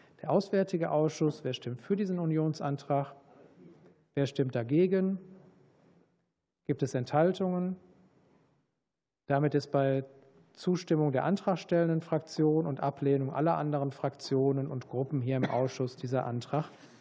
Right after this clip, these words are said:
abgelehnt. Vielen Dank. Dann sind wir durch unsere Abstimmungen durch. Und ich rufe jetzt endlich auf den Tagesordnungspunkt eins, das Expertengespräch zum Thema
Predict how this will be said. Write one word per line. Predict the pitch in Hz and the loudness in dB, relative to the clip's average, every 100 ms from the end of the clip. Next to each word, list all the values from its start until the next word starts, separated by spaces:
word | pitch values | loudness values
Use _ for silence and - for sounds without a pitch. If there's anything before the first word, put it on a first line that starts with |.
| - - - | -20 -20 -4
abgelehnt. | 160 - 123 110 107 156 - - _ _ - - _ _ _ - | -4 -2 -4 -2 -6 -8 -14 -20 _ _ -20 -20 _ _ _ 2
Vielen | 175 170 | 4 6
Dank. | 170 247 | 4 2
Dann | 208 160 | 0 0
sind | 170 165 | 0 2
wir | 160 | 2
durch | 151 151 | 2 0
unsere | 156 143 143 | -2 -2 -2
Abstimmungen | 156 - - 147 131 123 | -2 -4 -2 0 0 0
durch. | 120 202 269 - 214 | 2 2 2 -4 -4
Und | 160 | -4
ich | 151 165 | -2 0
rufe | 165 160 | 0 2
jetzt | 151 151 - | 0 0 -8
endlich | - 156 147 - | -6 -4 -4 -4
auf | 143 147 | -4 -2
den | 151 | -2
Tagesordnungspunkt | 139 143 143 - 139 139 131 - 127 117 - - - | 0 0 0 0 -2 -2 -6 -4 -4 -4 -6 -10 -2
eins, | 156 226 247 - - - - - - - - | 2 2 0 -6 -16 -18 -18 -20 -20 -10 -2
das | 151 - - | -2 -2 -6
Expertengespräch | 151 - 160 165 214 175 165 - 156 156 - | -6 -2 2 2 2 -2 -4 -2 0 0 0
zum | 151 | -4
Thema | - 147 143 139 135 | 0 0 2 0 -2